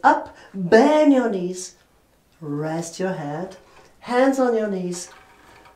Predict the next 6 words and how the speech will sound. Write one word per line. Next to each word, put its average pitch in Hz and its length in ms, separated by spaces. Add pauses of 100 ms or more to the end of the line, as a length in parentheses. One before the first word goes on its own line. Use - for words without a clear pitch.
massaging 170 680
your 208 100
lower 151 300
back. 143 360 (1500)
All 175 280
right. - 400